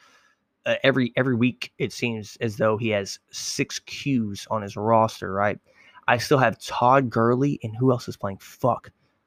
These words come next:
I'm trying to get outta here. I'm trying to fucking get outta here. Todd Gurley and,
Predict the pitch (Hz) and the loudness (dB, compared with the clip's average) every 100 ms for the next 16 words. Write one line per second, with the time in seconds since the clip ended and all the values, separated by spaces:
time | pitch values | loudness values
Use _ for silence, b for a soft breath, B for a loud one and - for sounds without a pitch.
0 | - 117 143 113 101 110 98 95 - _ | -14 0 2 4 4 4 2 -6 -10 _
1 | _ _ _ _ _ _ _ _ - 160 | _ _ _ _ _ _ _ _ 0 0
2 | - 131 123 110 120 120 - 95 - _ | 4 2 4 4 4 2 -4 -8 -12 _
3 | _ _ _ _ _ _ _ _ _ _ | _ _ _ _ _ _ _ _ _ _
4 | _ _ _ _ _ _ _ - 160 185 | _ _ _ _ _ _ _ 0 4 6
5 | 156 151 139 123 | 6 6 6 2